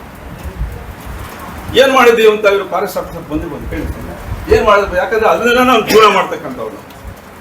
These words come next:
ಅದರಲ್ಲೇ ಜೀವನ. ಇವಾಗ ಅದರಲ್ಲಿ especially ಇಡೀ ತಾಲೂಕಲ್ಲಿ ಇಪ್ಪತ್ತೆರಡು ಸಾವಿರ ಜನ ತಲುಪುಡಿದ್ದಾರೆ. ಅದರಲ್ಲಿ ಹೆಚ್ಚಿಗೆ ಬೋವಿ ಸಮಾಜದವರು ಇದ್ದಾರೆ, ಮತ್ತೆ, ಮತ್ತೆ ಎಲ್ಲ ಸಮಾಜದವರು ಇದ್ದಾರೆ ಕೆಲಸ ಮಾಡ್ತಾರೆ.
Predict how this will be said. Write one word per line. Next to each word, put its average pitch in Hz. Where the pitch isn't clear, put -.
ಅದರಲ್ಲೇ 233
ಜೀವನ. 220
ಇವಾಗ 190
ಅದರಲ್ಲಿ 226
especially 226
ಇಡೀ 226
ತಾಲೂಕಲ್ಲಿ 226
ಇಪ್ಪತ್ತೆರಡು 220
ಸಾವಿರ 202
ಜನ 202
ತಲುಪುಡಿದ್ದಾರೆ. 208
ಅದರಲ್ಲಿ 220
ಹೆಚ್ಚಿಗೆ 247
ಬೋವಿ 208
ಸಮಾಜದವರು 160
ಇದ್ದಾರೆ, 131
ಮತ್ತೆ, 226
ಮತ್ತೆ 214
ಎಲ್ಲ 214
ಸಮಾಜದವರು 233
ಇದ್ದಾರೆ 147
ಕೆಲಸ -
ಮಾಡ್ತಾರೆ. -